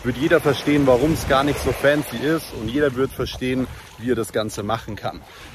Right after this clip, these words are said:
Und warum teile ich das Ganze mit euch? Ganz einfach, ich bin hier vorne gerade auf einer Liege gelegen und habe ein bisschen gebrainstormt, was wir die nächsten paar Monate und so machen wollen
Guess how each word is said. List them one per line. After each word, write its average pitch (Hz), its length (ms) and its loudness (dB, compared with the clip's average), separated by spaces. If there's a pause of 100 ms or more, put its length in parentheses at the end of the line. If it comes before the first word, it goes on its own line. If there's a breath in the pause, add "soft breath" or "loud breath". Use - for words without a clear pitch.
Und 131 260 4
warum 170 260 2
teile 170 240 2
ich - 60 -2
das 165 180 -4
Ganze 156 300 0
mit 156 100 -2
euch? 139 380 2
Ganz 131 200 0
einfach, 123 460 0
ich 123 140 -10
bin 143 180 -2
hier 135 160 0
vorne 147 340 2
gerade 127 400 4
auf 120 220 -2
einer 127 80 0
Liege 131 340 -4
gelegen 98 540 -4 (300 loud breath)
und 123 140 -6
habe 147 180 0
ein - 20 2
bisschen 139 260 0
gebrainstormt, 107 840 0 (100)
was 110 280 -2
wir 131 180 -2
die 123 100 -2
nächsten 127 360 -2
paar 123 180 -4
Monate 139 420 4
und 123 140 2
so 131 80 0
machen 143 360 2
wollen 147 340 6